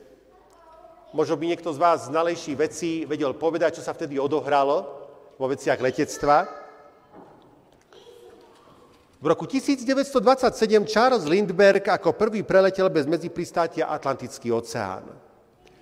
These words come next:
Päťtisícštyristo kilometrov, čo bola vo svojej dobe veľká senzácia. A zvlášť mladí ľudia si to všímali a vnímali to.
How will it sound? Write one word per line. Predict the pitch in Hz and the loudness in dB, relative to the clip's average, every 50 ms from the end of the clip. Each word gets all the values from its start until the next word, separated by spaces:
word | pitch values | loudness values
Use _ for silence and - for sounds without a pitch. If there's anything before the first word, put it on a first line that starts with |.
| - - - - - - - | -20 -20 -20 -20 -20 -8 0
Päťtisícštyristo | - 277 277 - 285 - - 240 160 - - 214 214 202 - - 190 175 | 0 0 0 0 -8 -8 -6 -8 -8 -8 -6 -6 -6 -6 -6 -8 -8 -8
kilometrov, | - - 165 147 131 120 117 104 - - 104 98 98 - - - - - - - - _ _ _ _ _ _ _ _ _ _ _ _ _ _ | -4 -2 -2 -2 -2 -2 -6 -10 -10 -10 -10 -10 -10 -10 -14 -18 -20 -20 -20 -20 -20 _ _ _ _ _ _ _ _ _ _ _ _ _ _
čo | _ - - | _ -4 -4
bola | 185 160 190 185 170 | 0 2 6 6 6
vo | 160 170 | 4 4
svojej | - - 185 156 143 131 | -2 0 0 0 0 0
dobe | 160 147 151 | 0 0 0
veľká | 139 143 151 139 - 135 127 | 0 0 -2 -2 -2 -4 -6
senzácia. | - - 185 214 196 190 226 185 151 135 - - 127 110 - - - - - - - - _ _ _ _ - - - | -4 -4 -4 -4 0 0 0 0 0 -2 -6 -10 -12 -10 -12 -12 -14 -16 -20 -20 -20 -20 _ _ _ _ -20 -16 -6
A | - | -6
zvlášť | 160 143 151 196 185 180 139 156 | -4 0 2 2 2 2 0 -2
mladí | 170 214 262 262 240 220 208 | -2 0 0 0 -2 -2 -4
ľudia | 226 233 190 220 226 220 214 214 220 208 - - - - - - | -4 -4 0 2 2 4 4 2 2 0 -2 -6 -16 -18 -16 -14
si | 170 | -10
to | - 185 | -10 -8
všímali | - - - 285 311 311 302 285 170 123 113 104 95 - - - - - - - - | -8 -6 -4 -2 -2 -2 0 0 -2 -2 -2 -8 -12 -14 -20 -20 -20 -20 -20 -20 -18
a | - | -16
vnímali | 101 107 156 202 262 294 277 277 202 139 - - - | -10 -6 -4 -4 -2 -2 -2 -4 -4 -6 -8 -10 -10
to. | - 98 110 | -12 -12 -12